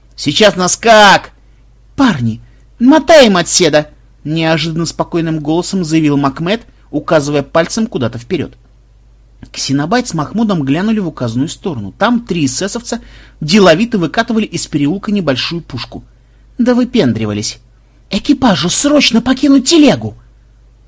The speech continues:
Тестеры, точно тараканы, бросились в разные стороны.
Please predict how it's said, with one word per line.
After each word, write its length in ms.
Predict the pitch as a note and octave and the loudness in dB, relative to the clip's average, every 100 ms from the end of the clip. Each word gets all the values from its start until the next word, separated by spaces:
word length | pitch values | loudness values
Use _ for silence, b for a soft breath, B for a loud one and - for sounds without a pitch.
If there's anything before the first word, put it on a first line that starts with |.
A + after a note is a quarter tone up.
| - | -6
Тестеры, 400 | C3 G#3 - G#2+ | -4 -4 -8 -10
точно 280 | - - A2+ | -10 -10 -10
тараканы, 460 | A2+ A2 G#3+ G3+ | -8 -8 -6 -4
бросились 540 | C3 G#2+ F3 A3 G#3+ - | -4 -6 -6 -6 -8 -6
в 20 | |
разные 300 | A#2 A2 F3 | -6 -4 -6
стороны. 420 | - D#3 G#2+ F2 | -6 -8 -8 -12